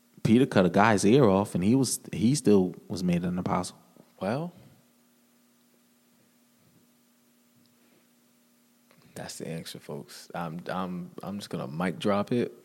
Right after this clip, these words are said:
Speaker 2: and I'm gonna leave it right there.
Speaker 1: So,
Speaker 2: That, that's the answer.
Speaker 1: so the bottom line is, Judas, if Judas didn't kill himself, Judas was still would have been in an, in an, uh, uh, an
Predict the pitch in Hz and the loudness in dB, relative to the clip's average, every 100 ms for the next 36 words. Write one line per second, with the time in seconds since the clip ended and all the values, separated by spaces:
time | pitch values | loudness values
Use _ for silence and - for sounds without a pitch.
0 | - - - 87 78 82 82 60 71 80 | -4 -2 -2 -4 -4 -4 -4 -6 -4 -2
1 | 85 - 71 58 53 - 110 92 82 - | -4 -4 -6 -6 -6 4 6 8 4 -2
2 | - - - - - 73 67 - - - | -12 -20 -14 -12 -10 -10 -10 -12 -14 -6
3 | - 135 110 95 104 98 120 107 101 117 | 4 8 8 6 4 6 6 4 4 4
4 | 156 117 101 101 - - _ _ _ _ | 4 4 4 2 -6 -18 _ _ _ _
5 | _ _ _ - 101 98 127 165 160 - | _ _ _ -12 -6 6 8 8 6 0
6 | - 113 101 - 131 156 - 175 - 220 | 0 0 0 2 4 4 2 -2 -2 -6
7 | - 151 180 120 - 90 87 - - - | 2 4 4 2 0 -2 -4 -8 -20 -20
8 | _ _ _ _ _ _ _ _ _ _ | _ _ _ _ _ _ _ _ _ _
9 | _ _ _ _ - 92 113 131 160 156 | _ _ _ _ -12 2 8 8 8 4
10 | - 117 104 - - 113 123 143 139 113 | 4 4 4 0 0 4 6 6 4 4
11 | 107 98 92 110 104 98 95 - _ 107 | 4 4 4 2 4 2 -2 -6 _ -2
12 | 95 92 95 - _ 98 92 - - 110 | -2 -2 -6 -12 _ -6 -4 -6 -10 -8
13 | 92 92 - - - 110 | -6 -8 -14 -20 -6 -2